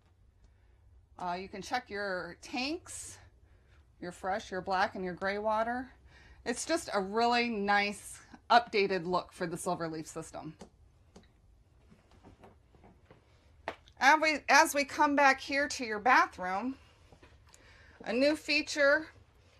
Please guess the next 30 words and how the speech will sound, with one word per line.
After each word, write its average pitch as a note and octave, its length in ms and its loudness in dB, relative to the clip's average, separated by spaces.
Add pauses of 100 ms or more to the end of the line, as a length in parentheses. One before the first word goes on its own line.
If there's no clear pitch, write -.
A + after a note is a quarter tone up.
(180)
is G#3 180 -2
going B3 280 0
to B3 140 -8
be A#3+ 300 -4
your G#3 260 -2
mirror. A#3+ 640 0
There's G3 320 -2
lights F#3 580 -2
in A#3 160 -6
the G3 60 -6
mirror G#3+ 480 -4 (440)
this C4 280 -6
year. C4+ 320 -2 (1900)
For G#3+ 120 -6
those A#3 340 4
of A3+ 120 0
us A#3 400 -2
that G3+ 480 -2 (120)
are F#3+ 320 -4 (180)
the F3+ 100 -4
ladies, G#3 720 -6 (800)
to - 100 -20
put A#3+ 160 2
our G#3+ 100 0
makeup G#3+ 360 -2
on G#3+ 160 2
is F#3+ 240 -6
a - 20 -12
great G3 340 -4
feature. G#3+ 520 -10